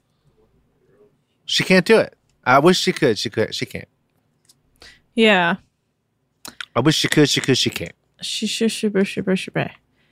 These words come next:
Speaker 2: So, um, uh, Madison, well, anyway.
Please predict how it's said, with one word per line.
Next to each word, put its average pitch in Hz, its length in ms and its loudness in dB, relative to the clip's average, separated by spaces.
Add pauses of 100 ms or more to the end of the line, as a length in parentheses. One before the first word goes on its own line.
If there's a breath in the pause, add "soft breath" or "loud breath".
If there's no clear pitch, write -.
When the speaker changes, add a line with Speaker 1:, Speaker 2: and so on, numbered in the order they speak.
(180)
Speaker 2:
So, 233 580 2
um, 208 460 2 (800)
uh, 226 140 0
Madison, 302 840 0 (280)
well, 208 400 0 (220)
anyway. - 240 -4